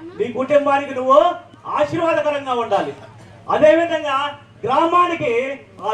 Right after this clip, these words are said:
వ్యక్తి ఆశీర్వాదకరంగా ఉండాలి. అదేవిధంగా తన యొక్క సంఘానికి ఆశీర్వాదకరంగా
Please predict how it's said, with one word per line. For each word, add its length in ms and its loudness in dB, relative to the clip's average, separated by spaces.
వ్యక్తి 240 -4
ఆశీర్వాదకరంగా 760 2
ఉండాలి. 340 2
అదేవిధంగా 520 2
తన 140 -8
యొక్క 120 -12
సంఘానికి 540 2
ఆశీర్వాదకరంగా 840 -2